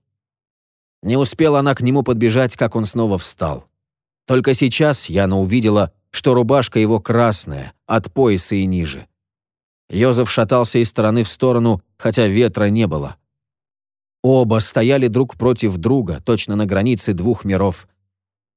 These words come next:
«Я тебя искала». Она утёрла грязное лицо. «Я знаю», шепнул он,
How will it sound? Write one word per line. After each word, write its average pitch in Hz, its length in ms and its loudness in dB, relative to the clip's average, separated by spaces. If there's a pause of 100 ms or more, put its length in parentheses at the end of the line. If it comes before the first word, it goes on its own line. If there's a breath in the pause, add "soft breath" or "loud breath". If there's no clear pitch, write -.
(100)
«Я 104 220 -2
тебя 104 320 0
искала». 98 540 -4 (480)
Она 110 220 0
утёрла 110 440 0
грязное 104 400 0
лицо. 95 460 -4 (680)
«Я 131 200 0
знаю», 82 540 -6 (260)
шепнул 101 500 -2
он, 107 240 0